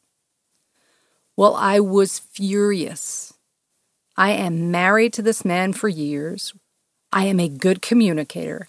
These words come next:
I'm a therapist, for heaven's sakes.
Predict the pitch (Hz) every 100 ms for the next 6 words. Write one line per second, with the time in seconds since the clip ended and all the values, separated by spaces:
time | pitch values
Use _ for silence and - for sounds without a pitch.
0 | - 196 240 294 - 190 214 220 151 -
1 | - - 160 175 156 - - - 180 -
2 | -